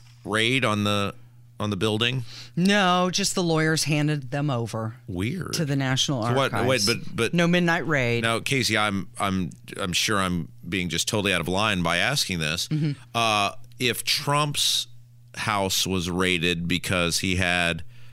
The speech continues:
Speaker 1: multiple classified documents allegedly
Speaker 2: Mm-hmm.
Speaker 1: by the F B I, why is Biden's property not being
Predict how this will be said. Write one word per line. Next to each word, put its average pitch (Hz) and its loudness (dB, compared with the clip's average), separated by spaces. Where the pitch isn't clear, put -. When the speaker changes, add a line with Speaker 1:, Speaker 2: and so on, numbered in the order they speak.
Speaker 1:
multiple 95 0
classified 90 0
documents 87 0
allegedly 82 0
Speaker 2:
Mm-hmm. 131 -2
Speaker 1:
by 98 0
the 90 2
F 90 -2
B 87 0
I, 85 0
why 107 0
is 104 0
Biden's 90 -2
property 80 -2
not 73 -2
being 69 -4